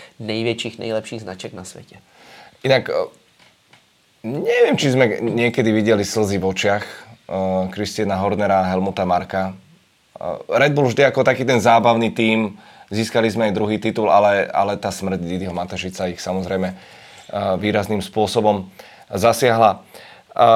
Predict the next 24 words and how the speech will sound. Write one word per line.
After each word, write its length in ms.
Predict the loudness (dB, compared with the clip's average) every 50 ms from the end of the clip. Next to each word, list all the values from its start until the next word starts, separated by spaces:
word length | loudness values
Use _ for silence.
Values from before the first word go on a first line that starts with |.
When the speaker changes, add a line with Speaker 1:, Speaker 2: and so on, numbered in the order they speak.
| 8 6 6 2 -2 -12 _ -6 0
Speaker 2:
poďme 240 | 2 4 4 4 4 6
ďalej, 480 | 6 6 8 8 6 4 2 -2 -8 _ _ _ _
poďme 240 | 0 2 2 2 2
priamo 320 | 4 4 4 6 6 6
na 80 | 4 4
ten 160 | 4 2 0
súboj 480 | 0 -2 -2 0 2 2 2 2 2 0
s 240 | -4 -4 -4 0 2 4 4 6 6 4 4 2 0 -2
Lewisom 320 | -2 0 0 2 0 2
Hamiltonom, 560 | 2 2 2 0 0 0 0 0 0 0 0 0
ktorý 160 | 0 0 2
takisto 400 | 2 0 0 0 -2 -2 -2 -2
vyžmýkal 800 | 0 0 0 0 0 0 0 0 0 0 0 0 0 0 0 0
zo 80 | -2
svojho 320 | -4 -4 -2 0 0 0 0 0
Mercedesu 760 | -2 -2 -2 -2 -2 -2 -2 -2 -2 -2 -2 -2 -2 -4 -8 -16 -20 _
maximum, 640 | -2 -2 -2 -2 -2 -2 0 0 0 0 -2 -4 -8 -10 -10 -10 -12 -12 -10 -4 0
išiel 320 | 0 2 4 4 4 4
aj 120 | 4 4 2 2 0
okolnostiam 560 | -2 0 0 0 0 0 -2 0 0 0 2
naproti. 480 | 2 0 2 2 -2 0 0 -2 -2 -4 -6 -12 -20 -20 -20 -20 -20 -12 -2
Myslíš 600 | 0 4 6 6 6 6 6 4 4 4 4 4 4
si, 120 | 2 0 2
že, 340 | 4 6 6 6 6 4